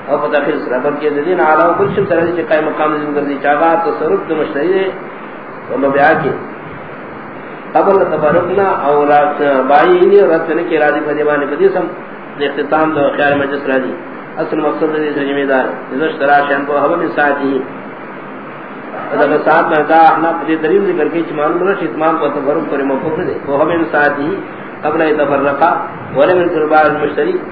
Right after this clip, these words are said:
دا بھی قیاس دے اعتاق کے فہبہ معنی کا سن، چی حبا قبل قبل القبض تصرف آئی جو صحیح دے، قبل الاندار کی اعتاق ہم صحیح دے۔ او اشترا قبض لیا سری غلام آغاز بات اپا ہو، فدر مجلس طاقت کی آزاد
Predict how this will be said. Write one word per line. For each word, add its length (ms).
دا 140
بھی 200
قیاس 320
دے 40
اعتاق 400
کے 120
فہبہ 240
معنی 280
کا 160
سن، 100
چی 140
حبا 400
قبل 280
قبل 160
القبض 500
تصرف 260
آئی 120
جو 160
صحیح 160
دے، 100
قبل 220
الاندار 480
کی 240
اعتاق 440
ہم 100
صحیح 240
دے۔ 60
او 100
اشترا 540
قبض 300
لیا 160
سری 200
غلام 320
آغاز 200
بات 240
اپا 160
ہو، 180
فدر 240
مجلس 400
طاقت 360
کی 80
آزاد 240